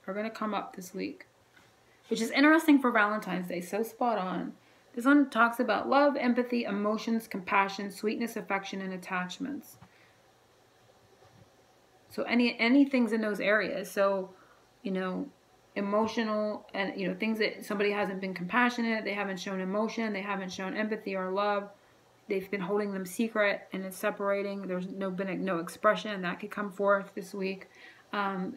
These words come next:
secret attachments regarding love can be expressed this week. You know, anything like that can be coming up this week, right?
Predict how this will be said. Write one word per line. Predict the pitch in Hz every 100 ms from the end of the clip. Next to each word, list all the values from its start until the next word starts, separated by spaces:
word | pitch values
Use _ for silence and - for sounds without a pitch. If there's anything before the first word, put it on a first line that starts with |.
| -
secret | - - 226 202
attachments | 180 - - 226 220 226 214 220
regarding | 202 208 202 196
love | 196 196 196
can | 202
be | 202
expressed | 196 - - 196 180
this | 202 185
week. | 196 190 185 - - - _ _ _ _ 226
You |
know, | 208 180
anything | 226 254 269 269 233
like | 214 202 185
that | 185 190
can | 190
be | 185
coming | - 185 180
up | 185 240
this | 185 180
week, | 110 - - -
right? | 190 190 247